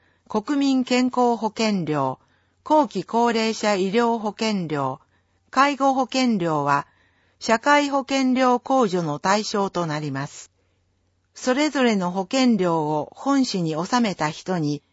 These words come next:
一月下旬に各担当から保険料納付状況のお知らせを送付します。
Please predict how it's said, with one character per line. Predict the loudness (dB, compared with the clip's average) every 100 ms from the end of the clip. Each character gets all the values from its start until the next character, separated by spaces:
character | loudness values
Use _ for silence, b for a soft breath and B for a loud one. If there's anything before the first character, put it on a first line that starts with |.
| _
一 | -10 -6 -2 -2
月 | -2 -2 -2
下 | 0 0
旬 | 0 0 2
に | 0 -2 _ _ -2
各 | -2 0 -2
担 | 2 2 2
当 | 2 2 2
か | 0
ら | 2 0 -2 b
保 | -6 -4
険 | 0 2 4
料 | 2 0 0
納 | 2 2 2
付 | -2 0
状 | 0 0
況 | 0 -2 0
の | -2 -2
お | -4
知 | -4 0
ら | 0
せ | 0 0
を | 2 0
送 | 0 0 0
付 | -2 -6
し | -4
ま | -4 -4
す。 | -10 -18 -20